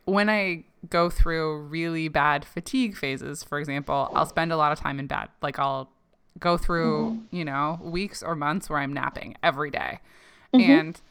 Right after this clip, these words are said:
Speaker 1: especially early on when this first started happening, and I would tell people about it, like, friends even, like, "Oh, I'm having a really hard time. I can't stay awake."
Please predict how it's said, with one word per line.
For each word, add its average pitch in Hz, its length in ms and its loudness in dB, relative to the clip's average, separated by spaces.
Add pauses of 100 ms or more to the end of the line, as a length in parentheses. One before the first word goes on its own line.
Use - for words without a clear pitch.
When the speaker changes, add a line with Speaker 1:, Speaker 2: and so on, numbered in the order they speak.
(220)
Speaker 1:
especially 269 600 0
early 180 260 -2
on 151 240 0
when 156 120 -4
this - 140 -10
first 151 200 -8
started 170 260 -6
happening, 214 540 -6 (260)
and 160 80 -4
I 151 60 0
would 151 100 -4
tell 254 220 0
people 147 320 2
about 135 280 2
it, 156 220 -4
like, 170 180 -2
friends 170 460 0
even, 160 400 -6
like, 165 200 -6
"Oh, 240 120 4
I'm 220 140 6
having 311 320 4
a 233 80 -4
really 202 280 -4
hard 175 400 2
time. 160 540 -4 (120)
I 196 160 4
can't - 440 -6
stay 175 220 -6
awake." 151 480 -8